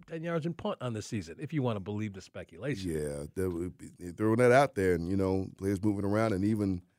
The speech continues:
Speaker 2: a player you would think, you know, is a big staple with that team and everybody's looking forward to facing him today. And they had to go out and make some say, "Well, no, we're not interested in dealing." We're talking about Derrick Henry.
Speaker 1: Yeah.
Speaker 2: Uh, when you think about that team, that's who you think of. They don't know which quarterback they're gonna face. Well,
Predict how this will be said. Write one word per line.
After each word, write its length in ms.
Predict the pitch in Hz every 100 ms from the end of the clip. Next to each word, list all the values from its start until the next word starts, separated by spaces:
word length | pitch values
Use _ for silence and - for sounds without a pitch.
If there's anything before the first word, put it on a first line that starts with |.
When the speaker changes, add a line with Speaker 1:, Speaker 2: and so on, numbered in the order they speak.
| _ -
Speaker 2:
a 60 |
player 260 | 82 120 120
you 160 | 117 117
would 160 | 107 -
think, 240 | 117 117
you 100 | 117
know, 160 | 107 101
is 100 | 95
a 60 | 87
big 220 | 95 117
staple 320 | - 120 123
with 160 | 107 104
that 180 | 104 98
team 220 | 117 113
and 80 | 95
everybody's 380 | 98 101 101 110
looking 200 | 101 98
forward 280 | 110 107 -
to 60 |
facing 360 | 90 110 113 98
him 160 | 95
today. 360 | 90 90 90 82 - _ _ -
And 140 | 76
they 120 | 90 107
had 140 | 95
to 40 |
go 280 | 90 95 95
out 160 | 101 101
and 100 | 90
make 140 | 101
some 120 | -
say, 120 | 95 98
"Well, 160 | 73
no, 60 | 95
we're 160 | 87 90
not 120 | 95 98
interested 280 | 104 - 92
in 80 | 90
dealing." 220 | 92 90
We're 80 | 85
talking 220 | 87 85
about 180 | 95 95
Derrick 300 | 110 110 107
Henry. 320 | 127 123 78 _ _ -
Speaker 1:
Yeah. 220 | 113 113 90
Speaker 2:
Uh, 60 |
when 160 | 90 98
you 80 | 98
think 180 | 117 120
about 280 | 104 101
that 180 | 101 101
team, 220 | - 107
that's 160 | 101 95
who 80 | 113
you 140 | 101
think 300 | 101 110 127
of. 200 | 90 80
They 140 | 98 107
don't 200 | 101 98
know 120 | 98
which 240 | 95 90
quarterback 440 | - 131 127 95 82
they're 80 | 82
gonna 200 | 87 80
face. 300 | - 90 -
Well, 260 | 110 101